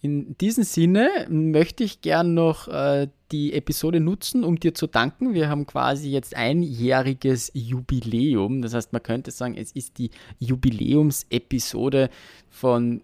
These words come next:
der Beziehungsrevolution, denn genau, m, gut vor einem Jahr, also ich glaub, es war der zehnte März, ist die erste Episode online gegangen. Das heißt, wir haben jetzt da mit dieser ersten Episode im März quasi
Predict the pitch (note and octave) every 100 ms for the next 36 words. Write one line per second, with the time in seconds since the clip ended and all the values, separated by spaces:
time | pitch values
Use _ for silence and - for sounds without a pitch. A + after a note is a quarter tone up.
0 | - A#2+ A#2 A2+ A2 A#2 - - F#3+ G3
1 | A#2 - A2+ A2 A2 B2 A#2+ - - A2
2 | A#2 D3 C#3+ C3 A#2+ A#2 A#2+ B2+ A2+ G#2+
3 | G#2+ B2 - - _ _ - A#2+ A#2+ -
4 | D#3+ E3 - - C3+ A#2+ A#2+ B2+ B2 A2+
5 | G#2 G2+ C3+ C#3 B2 A#2+ B2 A#2+ A2+ B2
6 | C3+ - A#2+ A#2 - - B2 E3+ F3 C3
7 | A2+ B2 - A#2+ - B2 - A#2 - D3+
8 | C#3 - - _ B2+ - B2 - C3 C3
9 | B2 - C3 G3+ D#3 A#2 A#2+ A#2 - C3
10 | C#3 B2+ - B2+ - B2 B2 B2 A#2+ -
11 | B2 A#2+ B2+ A#2+ - A#2+ A#2+ - B2 -
12 | - B2 - - A#2+ A#2+ A2+ A2 - -
13 | A2 A2 B2